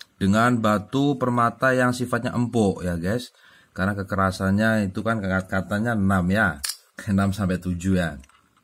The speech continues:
empuk sekali dan bahaya saat kita pasang lagi, bongkar pasang, bongkar pasang gitu ya guys ya.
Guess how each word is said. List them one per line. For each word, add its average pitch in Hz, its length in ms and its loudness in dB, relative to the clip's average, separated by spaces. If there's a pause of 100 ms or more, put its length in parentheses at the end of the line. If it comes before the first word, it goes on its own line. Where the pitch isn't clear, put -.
(260)
empuk 95 240 0
sekali 95 400 -2
dan 104 240 0
bahaya 95 400 2
saat 107 480 -6
kita 101 400 -2
pasang 95 400 -2
lagi, 90 320 -4
bongkar 95 400 -2
pasang, 92 320 -4
bongkar 92 320 -4
pasang 90 320 -6
gitu 87 240 -6
ya 85 80 -4
guys 82 160 -10
ya. 92 120 -2